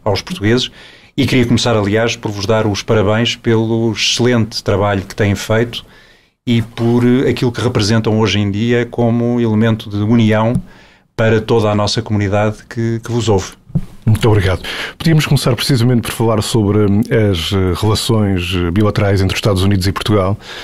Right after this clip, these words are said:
Speaker 2: eh, e eu começava por perguntar-lhe, hum, com esta atual administração,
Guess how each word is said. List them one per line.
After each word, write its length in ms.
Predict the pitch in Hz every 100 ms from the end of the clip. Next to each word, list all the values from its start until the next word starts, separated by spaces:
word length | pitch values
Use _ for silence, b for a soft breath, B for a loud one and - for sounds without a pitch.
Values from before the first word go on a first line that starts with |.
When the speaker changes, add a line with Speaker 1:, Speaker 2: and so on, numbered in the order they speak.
| B B
Speaker 2:
eh, 280 | 110 107 110
e 200 | 123 120
eu 120 | 120
começava 460 | - 117 - 110 104
por 200 | - 104
perguntar-lhe, 920 | - 107 104 98 110 107 101 101 104 -
hum, 380 | 107 101 101 95 -
com 180 | 107 107
esta 600 | 95 - 104 - 110 110
atual 300 | - 107 104
administração, 720 | 104 107 - 104 - 110